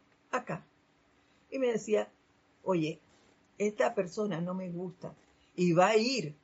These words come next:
dile que no". Siempre hacía eso, "Dile que no". Las partes donde había que decir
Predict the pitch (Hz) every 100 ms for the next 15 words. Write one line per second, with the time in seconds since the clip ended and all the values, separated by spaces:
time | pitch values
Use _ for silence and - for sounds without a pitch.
0 | _ _ _ _ _ 190 247 262 196 156
1 | - - _ - - _ _ _ _ _
2 | _ _ _ - - 269 381 415 226 320
3 | 294 262 220 247 349 _ _ _ _ _
4 | - 262 269 262 262 - _ - 180 170
5 | 160 170 - _ _ 302 311 - 311 247
6 | 196 170 180 240 226 185 165 208 185